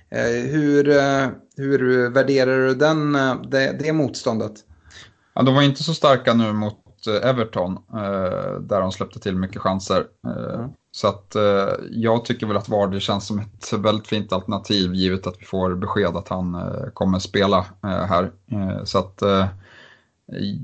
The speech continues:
Speaker 2: det känns som ett starkt alternativ skulle jag säga, eh, på förhand. Jag tycker
Speaker 1: Mm.
Speaker 2: även att Leicester, de, de åkte ju på smörj, eh, stort mot, eh, både City och, och Liverpool. Men, eh, man får ta med i beräkningen hur bra,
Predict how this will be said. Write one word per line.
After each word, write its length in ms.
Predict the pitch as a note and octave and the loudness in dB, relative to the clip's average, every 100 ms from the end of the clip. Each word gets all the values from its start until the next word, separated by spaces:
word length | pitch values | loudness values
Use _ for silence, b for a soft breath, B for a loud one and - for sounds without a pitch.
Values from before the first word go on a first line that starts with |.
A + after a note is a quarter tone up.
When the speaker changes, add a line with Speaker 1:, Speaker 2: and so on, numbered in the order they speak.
| - _ _ | -14 _ _
Speaker 2:
det 180 | A#2+ C3 | 0 2
känns 180 | B2+ A#2 | 4 2
som 120 | G#2 | 0
ett 80 | G2 | -2
starkt 260 | - G#2+ - | 0 0 -2
alternativ 380 | F#2+ G#2 G#2 | -6 -6 -6
skulle 200 | F#2 F#2 | -6 -6
jag 80 | E2+ | -4
säga, 240 | F2+ E2 - _ - | -4 -6 -8 _ -14
eh, 760 | G1+ G1+ G1+ G1+ G1+ - - G1+ - - _ | -10 -10 -10 -10 -12 -14 -14 -16 -18 -20 _
på 80 | - | -12
förhand. 260 | - F2+ E2 _ _ | -4 -4 -4 _ _
Jag 120 | G#2 | -4
tycker 160 | - B2 | -2 2
Speaker 1:
Mm. 80 | G#2+ | 2
Speaker 2:
även 180 | F#2+ G2 | 2 2
att 160 | G2 A2+ | -2 0
Leicester, 380 | A2 - G#2+ | -2 -2 -2
de, 360 | G#2 G#2+ G2+ A2 | 0 0 -2 -2
de 160 | A2 A#2 | 2 2
åkte 260 | A#2 - | 2 0
ju 60 | - | -2
på 80 | G#2+ | -4
smörj, 420 | - G#2+ G2 F#2+ A2 - | 0 0 2 -2 -4 -8
eh, 200 | G2 F#2 | -6 -6
stort 300 | F#2 G#2 F#2+ | -4 -8 -4
mot, 340 | G2 F#2 - - | -4 -4 -6 -4
eh, 300 | F#2 F2+ F2+ | -2 -2 -2
både 260 | F#2+ F#2+ G2 | -4 -4 -4
City 320 | F#2+ - F2+ | -6 -2 0
och, 420 | F2 F#2 F2+ F2+ G2 - - | 0 0 -2 -2 -6 -16 -2
och 100 | G2 | 2
Liverpool. 480 | F#2+ F2+ F2 F#2 F2+ | 2 2 -2 -2 2
Men, 280 | F#2+ F#2 | 4 4
eh, 220 | F2+ F2 F2+ B B B B B B _ - _ - | 2 0 -2 B B B B B B _ -20 _ 0
man 200 | G#2 G2+ | 0 2
får 180 | G#2+ | 0
ta 240 | F#2+ - A2+ | 0 0 2
med 260 | G#2+ G2 | 4 2
i 40 | F#2 | 2
beräkningen 480 | G2 F#2 - F#2 F#2+ | 2 0 -2 -6 -4
hur 120 | F#2+ | -4
bra, 380 | G2 G2 D#2 | -2 -2 -2